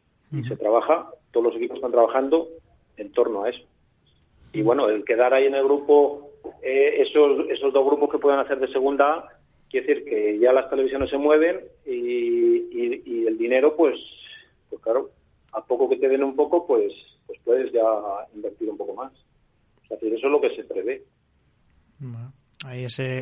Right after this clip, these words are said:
Speaker 2: ese crecimiento del, del fútbol femenino, pues también, también es importante, claro que sí. Eh, Rubén, ¿por cuánto tiempo firma?
Speaker 1: Rubén ahora mismo, eh, pues hasta final de temporada,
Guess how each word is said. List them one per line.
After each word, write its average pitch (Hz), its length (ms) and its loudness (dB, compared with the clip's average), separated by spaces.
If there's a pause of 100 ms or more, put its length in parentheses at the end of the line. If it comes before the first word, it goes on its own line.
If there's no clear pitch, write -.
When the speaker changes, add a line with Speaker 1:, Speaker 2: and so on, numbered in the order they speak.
Speaker 2:
ese 139 160 -6
crecimiento 135 560 -6
del, 127 460 -6
del 120 120 -10
fútbol 127 280 -8
femenino, 131 480 -8 (160)
pues - 160 -12
también, 123 560 -10 (400)
también 143 240 -4
es 139 100 -2
importante, 131 380 -4
claro 127 240 -6
que 123 80 -6
sí. 123 120 -8 (300)
Eh, 127 220 -14
Rubén, 180 640 0 (300)
¿por 156 160 -2
cuánto 175 320 -2
tiempo 165 240 -2
firma? 185 360 -6 (1600)
Speaker 1:
Rubén 127 400 4
ahora 143 200 0
mismo, 147 500 -4
eh, 107 920 -6 (160)
pues - 180 -10
hasta 107 240 -6
final 117 260 0
de 117 40 0
temporada, 131 460 2